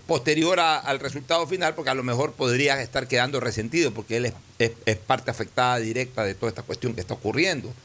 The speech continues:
Él seguramente se sentirá afectado de que lo despojaron de un triunfo que yo creo que no lo tuvo, de una clasificación, más que de un triunfo, de una clasificación a la segunda vuelta que yo creo que no la tuvo.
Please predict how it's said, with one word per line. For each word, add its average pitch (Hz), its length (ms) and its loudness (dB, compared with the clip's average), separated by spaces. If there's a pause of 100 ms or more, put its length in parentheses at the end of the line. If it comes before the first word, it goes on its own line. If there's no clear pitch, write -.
(400)
Él 104 160 0
seguramente 113 540 0
se 90 100 0
sentirá 104 320 -2
afectado 143 560 2
de 110 80 -6
que 107 140 -8
lo 104 120 -4
despojaron 104 600 0
de 101 60 -8
un 104 180 -6
triunfo 117 420 -4
que 98 100 -2
yo 104 140 -2
creo 113 240 0
que 107 80 -4
no 104 140 -2
lo 110 100 0
tuvo, 127 340 0 (640)
de 107 140 0
una 127 200 2
clasificación, 117 720 -2
más 123 100 0
que 120 100 0
de 120 40 2
un 123 140 -4
triunfo, 127 320 -2
de 120 60 0
una 120 120 -4
clasificación 107 720 -2
a 120 60 0
la 110 80 0
segunda 110 300 -2
vuelta 117 260 0
que 104 160 -4
yo 110 100 0
creo 110 240 -4
que 104 60 -6
no 107 100 -2
la 110 120 -2
tuvo. 170 300 0